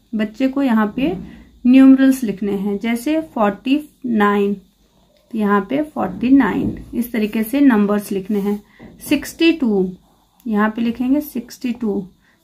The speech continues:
थर्टी फ़ोर, ट्वेंटी फ़ोर, सिक्सटी एट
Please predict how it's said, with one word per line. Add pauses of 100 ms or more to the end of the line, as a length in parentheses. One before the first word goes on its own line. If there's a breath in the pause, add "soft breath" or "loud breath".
(120)
थर्टी
फ़ोर, (1800 soft breath)
ट्वेंटी
फ़ोर, (2500)
सिक्सटी
एट